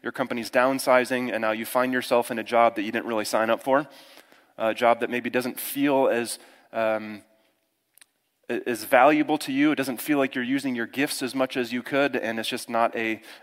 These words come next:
uh, enjoyable situation. Maybe in your education, you find yourself in classes that are just a drudgery to endure. Maybe you find yourself picked on. Maybe you find yourself in,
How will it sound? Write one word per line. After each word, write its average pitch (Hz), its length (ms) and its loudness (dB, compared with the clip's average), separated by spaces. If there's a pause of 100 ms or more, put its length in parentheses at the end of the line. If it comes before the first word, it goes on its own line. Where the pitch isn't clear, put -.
uh, 110 300 0
enjoyable 123 520 -2
situation. 131 640 -4 (960)
Maybe 123 220 -2
in 120 80 -2
your 117 140 0
education, 131 680 -2 (440)
you 120 100 -8
find 131 200 0
yourself 127 320 0
in 120 80 -6
classes 127 560 4
that 117 180 -4
are 113 120 -2
just 123 320 -4
a 110 160 -4
drudgery 107 880 -4 (480)
to 113 320 -4 (220)
endure. 117 640 0 (460)
Maybe 131 200 0
you 127 220 0
find 131 240 2
yourself 123 500 0
picked - 240 0
on. 95 200 0 (160)
Maybe 127 260 -2
you 127 220 -2
find 131 240 0
yourself 131 420 0
in, 127 240 -4